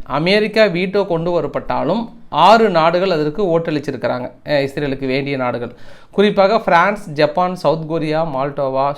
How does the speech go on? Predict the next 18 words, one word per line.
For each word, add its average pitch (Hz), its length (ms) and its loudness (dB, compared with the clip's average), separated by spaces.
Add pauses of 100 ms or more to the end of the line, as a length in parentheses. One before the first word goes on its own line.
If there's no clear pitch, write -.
சோலோ-, 139 280 -4 (140)
ஸ்லோவேனியா, 143 680 -2
ஈக்வெடார், 147 460 -4 (420)
இந்த 196 220 4
நாடுகள்லாம் 196 640 4
ஆதரவா 190 300 8
வாக்களிச்சதுனால 160 720 4
என்ன 143 160 -2
பண்றாங்கன்னா 131 400 -2
உடனடியாக 165 720 0
சம்மன் 185 340 -2
அனுப்பியிருக்காங்க 139 580 -6
இஸ்ரேல் 147 380 -6
தரப்புலேருந்து. 123 520 -6 (420)
"என்ன 180 280 2
காரணத்திற்காக 165 760 0
நீங்கள் 131 360 -2
ஓட்டளித்தீர்கள், 131 760 -4